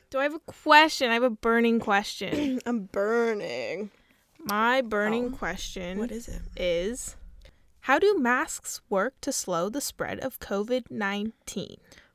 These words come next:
Speaker 2: What a very relevant, topical question you have this week.
Speaker 1: We like to keep it relevant.
Speaker 2: And hip.
Speaker 1: And, uh,
Speaker 2: Hip with the kids.
Speaker 1: Okay.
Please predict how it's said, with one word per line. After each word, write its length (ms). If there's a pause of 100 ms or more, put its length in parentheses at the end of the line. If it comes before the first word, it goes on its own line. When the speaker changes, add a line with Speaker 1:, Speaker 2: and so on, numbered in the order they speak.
(120)
Speaker 2:
What 380
a 180
very 340
relevant, 840 (100)
topical 640
question 540
you 100
have 260
this 240
week. 280
Speaker 1:
We 180
like 300
to 80
keep 300
it 220 (200)
relevant. 640 (120)
Speaker 2:
And 200
hip. 260 (140)
Speaker 1:
And, 260 (260)
uh, 520 (360)
Speaker 2:
Hip 220
with 240
the 160
kids. 420 (200)
Speaker 1:
Okay. 340